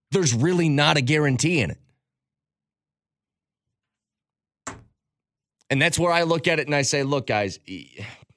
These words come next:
for where the Broncos are at right now, best case scenario, outside of trading for a Deshaun Watson, which isn't going to happen,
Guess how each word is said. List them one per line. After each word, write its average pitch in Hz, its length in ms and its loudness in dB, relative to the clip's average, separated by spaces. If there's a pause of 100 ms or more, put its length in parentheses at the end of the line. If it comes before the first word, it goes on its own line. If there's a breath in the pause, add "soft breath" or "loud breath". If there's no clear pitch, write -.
(600)
for 139 120 -6
where 160 140 0
the 160 80 -2
Broncos 165 460 2
are 170 100 0
at 170 140 0
right 180 200 0
now, 185 380 0 (1160)
best 180 480 0
case 175 300 0
scenario, 131 640 0 (920)
outside 165 500 2
of 131 100 -2
trading 160 440 -2
for 151 160 -2
a 147 40 -2
Deshaun 135 380 0
Watson, 123 420 0
which 120 160 -2
isn't 123 200 0
going 120 220 0
to 101 60 0
happen, 92 360 -2